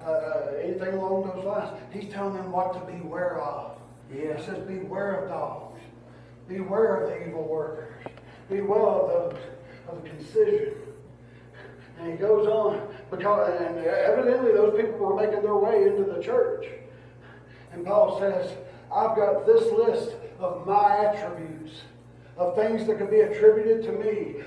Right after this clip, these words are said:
Speaker 1: of my good works, of my keeping the law, of me, me, me." He says, "But what things were gained to me," and every one of those were gained to him.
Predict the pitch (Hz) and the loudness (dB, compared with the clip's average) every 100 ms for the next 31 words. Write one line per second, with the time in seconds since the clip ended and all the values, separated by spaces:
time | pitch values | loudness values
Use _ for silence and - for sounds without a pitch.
0 | 190 190 190 196 214 233 - 233 233 214 | -4 -2 0 2 4 4 6 4 6 6
1 | 226 226 - - - - - 208 196 196 | 6 6 2 -4 -10 -14 -10 -4 -2 0
2 | 226 233 208 202 202 185 175 175 170 - | 0 0 0 -4 -4 -6 -6 -4 0 0
3 | - - - - - - 196 190 185 190 | -2 -8 -14 -18 -20 -8 -2 -2 -2 2
4 | 240 240 233 220 220 233 226 220 226 190 | 4 4 4 0 2 2 2 2 0 0
5 | - - - 180 - 185 156 151 214 208 | -4 -8 -6 -4 -2 -2 0 2 2 2
6 | 214 214 - 170 180 214 226 226 220 202 | 2 0 -2 -4 -2 0 2 2 4 4
7 | 202 - 202 202 202 196 190 175 165 180 | 2 0 4 6 6 2 0 -2 -4 -2
8 | 185 147 - - 123 | -2 -2 -4 -8 -8